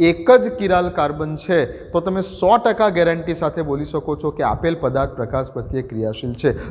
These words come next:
જો એક કિરાલ કાર્બન હશે તો જ, એક કરતાં વધારે કિરાલ કાર્બન હશે, સો ટકા ગેરંટી સાથે નહીં બોલી શકો. આપણે એવું પણ એક ઉદાહરણ લઈશું, અત્યારે જ લઈશું. ચાલો, તો આની અંદર તો એક જ કિરાલ કાર્બન છે એટલે સો ટકા પ્રકાશ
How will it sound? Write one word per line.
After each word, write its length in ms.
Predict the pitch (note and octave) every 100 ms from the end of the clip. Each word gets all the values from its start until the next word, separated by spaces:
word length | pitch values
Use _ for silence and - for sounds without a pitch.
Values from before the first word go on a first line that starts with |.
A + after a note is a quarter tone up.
| C3
જો 140 | D3+ F#3+ F3
એક 100 | B3 B3
કિરાલ 260 | A3+ A3 G#3+
કાર્બન 420 | - E3+ E3+ F3 D#3
હશે 240 | D3+ E3+ E3+ - -
તો 100 | - E3
જ, 40 | - - - - - _ _ -
એક 220 | F3+ G3 G3+
કરતાં 300 | A3+ B3 A#3+
વધારે 320 | G#3 A3 A3+
કિરાલ 300 | A3 A3 A3
કાર્બન 360 | G#3+ G#3 G#3 G3+
હશે, 200 | G3+ A3 A3+ - - -
સો 260 | - F#3 G#3+
ટકા 360 | G#3+ G3+ G#3+ F3+
ગેરંટી 460 | D3 D#3 E3 F3 E3+
સાથે 300 | D3+ C#3+ D#3+
નહીં 260 | D3 D3 D3
બોલી 300 | A#2+ A2 G#2+
શકો. 220 | G2+ A2
આપણે 320 | G#2 B2 D#3
એવું 140 | C#3+ D3
પણ 120 | D#3 D3+
એક 80 | C3+
ઉદાહરણ 320 | B2+ C3 C3
લઈશું, 320 | A2+ A2+ B2+ G2+ - - - C#3
અત્યારે 320 | - F3 E3+
જ 100 | C3
લઈશું. 260 | G#2+ - F2 - - - - -
ચાલો, 220 | A2 - - - - -
તો 80 |
આની 220 | F#3 G3 A#3+
અંદર 180 | A#3 B3
તો 100 | B3+
એક 280 | G#3 - B3+
જ 160 | -
કિરાલ 220 | A3+ A3 G#3
કાર્બન 380 | G3+ G3 G#3
છે 160 | G3+ G#3+ G#3
એટલે 180 | G#3 F#3+
સો 300 | - G3+ A3+
ટકા 440 | A#3 F#3+ G3 E3+ E3 F#3+ - - - -
પ્રકાશ 440 | C#3 C#3 F3 F#3